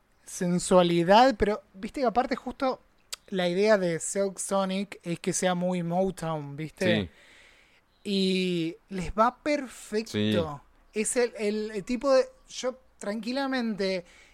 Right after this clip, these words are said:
Speaker 1: es como lo que podría haber significado un, un, un Michael Jackson en esos inicios también.
Speaker 2: Me
Speaker 1: Bruno tiene como ese perfil de tipo súper carismático y creativo.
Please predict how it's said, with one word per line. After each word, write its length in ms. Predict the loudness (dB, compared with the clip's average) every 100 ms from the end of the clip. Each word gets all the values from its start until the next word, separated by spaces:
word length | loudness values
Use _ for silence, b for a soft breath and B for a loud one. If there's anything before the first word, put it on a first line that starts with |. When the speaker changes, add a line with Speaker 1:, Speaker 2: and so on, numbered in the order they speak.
| _
Speaker 1:
es 160 | -6 -6
como 720 | 0 0 2 2 0 -2 -2 0
lo 120 | 0
que 140 | -2 -4
podría 380 | -2 0 4
haber 180 | 4 2
significado 800 | -2 -6 -6 -6 -4 -2 0 0
un, 200 | -2 -4
un, 380 | -8 -10 -10 -8
un 220 | -6 -4
Michael 320 | -4 -4 -6
Jackson 420 | -6 -8 -6 -6 -6
en 120 | -6
esos 360 | -8 -10 -8
inicios 440 | -8 -8 -8 -10 -12
también. 500 | -16 -14 -12 -12 -14 -4
Speaker 2:
Me 320 | -2 -2 -6 -4
Speaker 1:
Bruno 300 | -2 0 0
tiene 180 | 0 0
como 120 | 0
ese 220 | 0 0
perfil 320 | 2 -2 0 -2
de 100 | -2
tipo 280 | -4 -6
súper 340 | -6 -4 -4 -4
carismático 680 | -4 -4 -4 -6 -6 -6 -8
y 40 |
creativo. 680 | -8 -10 -8 -6 -4 -6 -10